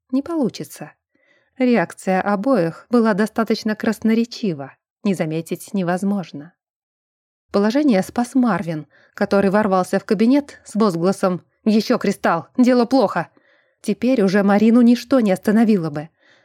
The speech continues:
Она выбежала вслед за пасынком, решив, что с герцогом договорит позже. Чего уж там у него такого важного?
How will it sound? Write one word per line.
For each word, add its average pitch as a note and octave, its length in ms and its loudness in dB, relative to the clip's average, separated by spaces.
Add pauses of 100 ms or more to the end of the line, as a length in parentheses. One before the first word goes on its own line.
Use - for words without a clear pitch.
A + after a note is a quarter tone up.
Она G3 220 0
выбежала F#3 460 0
вслед F#3 280 -2
за G3 120 0
пасынком, E3+ 640 -4 (100)
решив, B3 560 -2
что - 220 -6
с G#3+ 60 -4
герцогом A3 520 0
договорит G#3+ 440 0
позже. D#3 380 -6 (520)
Чего C#4+ 300 -4
уж G3+ 140 0
там G3 220 0
у G3 40 4
него G3+ 240 2
такого G3 420 0
важного? E3 500 -4